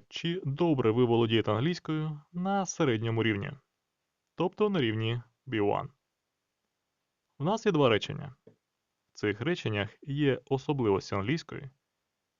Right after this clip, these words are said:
в яких досить часто помиляються люди з рівнем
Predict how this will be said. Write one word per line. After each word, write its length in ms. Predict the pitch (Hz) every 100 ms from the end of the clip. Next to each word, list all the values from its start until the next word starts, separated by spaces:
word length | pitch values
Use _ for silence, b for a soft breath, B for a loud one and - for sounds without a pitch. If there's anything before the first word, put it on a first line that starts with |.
| _ -
в 20 |
яких 460 | 110 107 107 101 104
досить 420 | 113 185 208 190 _ 147 - -
часто 420 | 131 127 - 147
помиляються 560 | 160 147 104 120 -
люди 340 | 147 107 113 127 120
з 100 | 107
рівнем 500 | 107 98 104 117